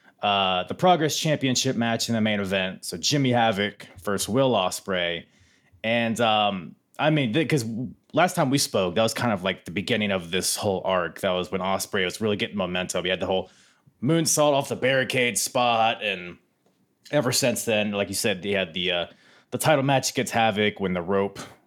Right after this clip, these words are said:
was cut, the top rope, so he couldn't do the six thirty, and then the whole, uh, the Thunder Bastard stuff, and, um,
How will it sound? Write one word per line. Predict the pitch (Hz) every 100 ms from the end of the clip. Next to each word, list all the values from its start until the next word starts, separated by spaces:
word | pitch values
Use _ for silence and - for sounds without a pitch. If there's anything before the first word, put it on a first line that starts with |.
| _
was | 110 -
cut, | - 107 101
the |
top | 95 110 101 101
rope, | 95 98
so | -
he | 92
couldn't | 107 95
do | 95
the |
six | 90 98 -
thirty, | 95 95 92 92 92 92
and | 85
then | 87 82 _ _ _ _ _ -
the | 98
whole, | 101 101 92 90
uh, | 87 82 71
the | 107 98
Thunder | 117 113 107
Bastard | 98 101 101 - 101 98
stuff, | - 104 101 98 95 - -
and, | 92 90 82
um, | 87 85 82 80 71